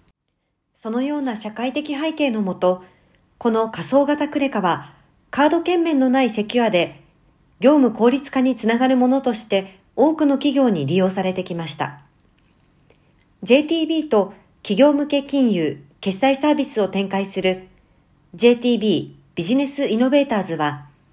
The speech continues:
ジェイティービービジネストラベルソリューションズと共同し、法人向けバーチャルクレジットカード、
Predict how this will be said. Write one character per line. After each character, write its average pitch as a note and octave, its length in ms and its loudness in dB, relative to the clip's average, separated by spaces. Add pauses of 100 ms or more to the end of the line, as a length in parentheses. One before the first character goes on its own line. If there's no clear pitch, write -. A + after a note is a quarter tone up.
(600)
ジ A3 120 4
ェ - 20 8
イ A#3 100 0
テ A#3+ 80 -2
ィ A#3 60 2
ー G#3 40 -4
ビ G3 380 -2
ー - 320 -20
ビ G3 80 -2
ジ A#3 140 0
ネ C#4+ 100 2
ス - 160 -12
ト B3 80 -6
ラ B3 120 4
ベ C#4 100 2
ル C#4 100 0
ソ C#4 140 -4
リ C#4 100 0
ュ D4 40 2
ー - 20 2
シ C4 120 -4
ョ A#3 60 0
ン F#3+ 80 0
ズ - 140 -10
と C#3+ 160 -6
共 F3+ 220 0
同 F3+ 160 -2
し、 F3 420 -6 (800)
法 B3+ 140 4
人 C#4+ 240 0
向 C#4+ 100 -2
け C4+ 220 4
バ A3 140 0
ー - 20 0
チ C4 100 0
ャ B3 40 0
ル B3+ 100 0
ク C4+ 80 2
レ B3+ 100 4
ジ A#3+ 120 -6
ッ A#3 60 -10
ト B3 120 -2
カ A3+ 160 -4
ー - 20 0
ド、 E3+ 160 -2